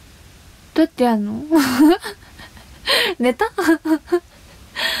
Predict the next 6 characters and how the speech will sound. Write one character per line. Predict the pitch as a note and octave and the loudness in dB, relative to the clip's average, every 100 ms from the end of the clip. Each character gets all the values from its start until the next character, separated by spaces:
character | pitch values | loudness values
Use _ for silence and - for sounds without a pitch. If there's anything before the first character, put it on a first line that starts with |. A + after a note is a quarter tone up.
| C#5 - D4+ D4+ - - A#4 A#4 G#4 - - - - - - - - - - - - - - - - - - - - - - | -10 -6 -6 -6 -10 -12 -10 -10 -12 -16 -20 -20 -20 -20 -20 -20 -20 -20 -20 -20 -20 -20 -20 -20 -20 -20 -20 -20 -20 -20 -14
チ | - | -6
キ | - E4 | 0 0
ン | C#4+ | 2
食 | D4+ | 0
べ | C4+ C4 | 0 0
た。 | A3+ G#3 | -2 -4